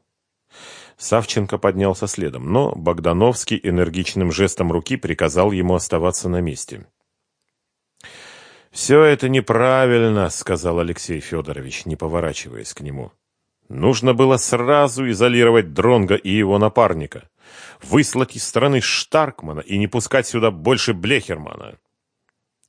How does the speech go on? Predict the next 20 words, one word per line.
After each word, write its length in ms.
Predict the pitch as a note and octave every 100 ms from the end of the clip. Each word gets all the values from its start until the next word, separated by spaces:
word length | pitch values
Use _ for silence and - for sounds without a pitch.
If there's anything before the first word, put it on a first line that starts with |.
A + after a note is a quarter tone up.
| _
Из-за 420 | F2 F2+ D#2 G2+
того, 260 | C3 C3+ A2+
что 200 | - A2
вся 300 | - D3+ A#2
наша 360 | A#2+ G#2 G#2+
операция 640 | G2+ B2 B2+ A#2+ - F#2 G2
носит 420 | A#2 A#2+ - F2
сверхсекретный 1000 | - A2 A#2+ - - A2+ B2 B2+ - F#2+
характер, 680 | - B2 E3 - - C2 _ _ - - - -
нам 460 | G2 A2+ F3+ F3 D#3+
пришлось 640 | D#3+ D3 - D3+ D#3+ -
разрешить 580 | D3 B2+ C#3 C#3+ D#3+ D3+
это 200 | D3+ D3
частное 440 | - D#3 - D3+
расследование 880 | D3 C#3+ - G3 G#3+ E3+ D#2+ C#2+ C#2+
и 160 | - A2+
даже 300 | A2 C#3+ C3
контакты 480 | C3+ A#2 C#3+ - A#2
с 100 | C3+
израильтянами. 960 | A2 C#3 D3 C#3 E3 C3 D#2+ C#2 -